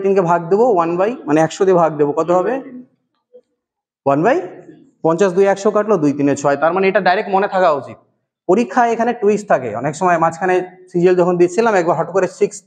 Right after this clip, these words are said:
না দিয়ে এখানে সিক্স সেভেনও থাকতে পারে কিন্তু, ঠিক আছে? কারণ আমরা জানি ওটা পয়েন্টের পরে সিক্স, সিক্স, সিক্স, সিক্স চলতেই থাকে, তাই তো? তো যখন দশমিকের পরে কি হয়, সেই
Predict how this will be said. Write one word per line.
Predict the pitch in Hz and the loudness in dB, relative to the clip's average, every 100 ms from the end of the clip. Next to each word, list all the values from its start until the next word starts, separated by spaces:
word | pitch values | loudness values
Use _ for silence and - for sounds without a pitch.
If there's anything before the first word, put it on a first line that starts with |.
| 175 | 0
না | 185 | 0
দিয়ে | 214 | 2
এখানে | 214 196 | -2 -2
সিক্স | - - | -4 -2
সেভেনও | 185 196 190 | 0 0 0
থাকতে | 160 156 151 | -4 0 0
পারে | 117 113 | 0 -4
কিন্তু, | 104 _ _ _ _ _ _ _ _ _ _ _ - | -16 _ _ _ _ _ _ _ _ _ _ _ -4
ঠিক | 208 | -2
আছে? | 160 117 - - _ _ | -2 -4 -10 -20 _ _
কারণ | 139 151 | -2 0
আমরা | 151 170 | 0 2
জানি | 185 196 | 2 2
ওটা | 190 170 | 0 0
পয়েন্টের | 180 185 190 | 0 2 2
পরে | 190 185 | 2 0
সিক্স, | 190 196 175 | -4 -6 -12
সিক্স, | 185 - | -14 -10
সিক্স, | - - 185 | -10 -8 -4
সিক্স | 202 202 | -2 2
চলতেই | 190 202 170 | 2 2 0
থাকে, | 139 107 | -2 0
তাই | 190 247 | 0 2
তো? | 160 101 - - _ _ 147 | 0 -4 -14 -20 _ _ -2
তো | 135 | 0
যখন | 135 190 190 175 139 135 | 2 0 0 -4 -2 -2
দশমিকের | 170 180 175 185 180 | 0 0 2 2 2
পরে | 175 175 254 - _ _ _ _ _ _ _ _ 190 | 0 -2 -6 -14 _ _ _ _ _ _ _ _ 2
কি | 170 | 2
হয়, | 127 101 | 2 -4
সেই | 160 | -6